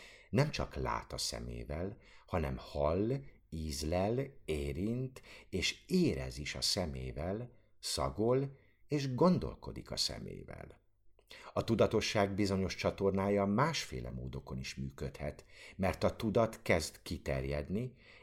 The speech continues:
és fokozódik abbéli képessége, hogy önmagát kifejezésre juttassa. Ez nem zárja ki, hogy egy viszonylagos szinten, amikor még fogva tart bennünket a dolgok hatalmas, illuzórikus rendszere,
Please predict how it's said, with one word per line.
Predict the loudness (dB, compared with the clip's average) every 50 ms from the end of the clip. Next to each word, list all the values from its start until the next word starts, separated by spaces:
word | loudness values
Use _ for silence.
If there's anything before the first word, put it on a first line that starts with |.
| -8 -6
és | -4 -4 -4 -4
fokozódik | -2 2 2 2 2 2 0 -2 -2 -2 -4 -6 -8 -10 -8 -4
abbéli | -2 -2 -2 -2 -4 -4 -6 -6 -10 -6
képessége, | -4 -4 -2 -2 -2 -2 -2 -2 -4 -4 -4 -4 -2 -2 -4 -4 -6 -8 -14 -20 _ _ _ _ _ _
hogy | -2 0 0 2 2
önmagát | 2 4 4 4 2 4 6 6 6 6 4 0 -6 -16 -18 _
kifejezésre | -2 0 0 0 0 -2 -6 -6 -6 -6 -6 -8 -8 -8 -8 -8 -8 -10
juttassa. | -10 -10 -12 -12 -10 -10 -10 -8 -8 -8 -8 -8 -10 -12 -14 -20 _ _ _ -20 -20 _ _ _ _ _ _ _ _ _ -20 -20 -20 -20 -20 -20 -20 -20 -20 -8 _
Ez | 2 2 4 6
nem | 6 6 6 6 6
zárja | 6 4 4 4 2 0 -2 -2
ki, | -2 -4 -2
hogy | 0 0 0
egy | 0 0 -2 -2
viszonylagos | 0 0 0 0 0 0 -2 -2 -2 -2 -2 -2 0
szinten, | -2 0 -2 -4 -6 -6 -6 -6 -4 -4 -4 -6 -6 -10 -14 -12 -6
amikor | -2 0 0 0 2 2 2
még | 2 2 0 -2
fogva | -2 0 2 2 4 4 2 -2 -2
tart | -4 -6 -6 -6 -4
bennünket | -2 -2 -2 -2 -4 -6 -8 -10 -12 -10 -8
a | -8
dolgok | -6 -4 -2 -2 -2 -4 -6 -8 -6
hatalmas, | -4 -4 -4 -2 -4 -4 -6 -6 -8 -8 -8 -10 -10 -8 -6
illuzórikus | -4 -4 -2 -2 -4 -4 -6 -6 -8 -8 -10 -12 -12 -12 -12 -10 -10 -6
rendszere, | -4 -4 -2 -2 -2 -4 -2 -2 0 0 0 -2 -4